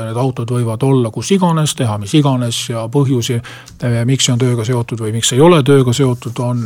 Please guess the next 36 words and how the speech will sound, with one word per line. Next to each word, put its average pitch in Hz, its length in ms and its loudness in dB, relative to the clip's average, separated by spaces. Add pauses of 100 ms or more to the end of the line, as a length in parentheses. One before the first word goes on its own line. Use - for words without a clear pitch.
äh, 107 300 -10 (220)
võimalik, 131 520 4 (140)
äh, 113 340 -4 (200)
välja 180 320 6
mõelda 147 520 6 (120)
ja 117 280 -2
loomulikult 120 560 -2
ka 120 100 -6
reaalses 117 340 0
elus 123 340 0 (200)
ka 127 100 -8
tegelikult 123 640 2
on 127 200 2
neid 117 160 0
põhjusi, 110 460 0
äh, - 680 -8
väga 127 220 4
palju. 117 360 -2 (200)
Seega 202 240 4
me 160 100 4
elame 143 220 4
jälle 143 140 4
huvitaval 139 480 2
ajal 165 280 4
ja 135 80 -2
meil 131 280 -4 (160)
on 117 200 -4 (280)
ilmselt 147 340 2
taas 139 320 2
jälle 127 280 2 (380)
palju 139 220 6
diskussioone 123 680 2 (120)
ees 139 240 4
ootamas 131 460 2
sellest, 123 440 -4 (100)
kas - 320 -2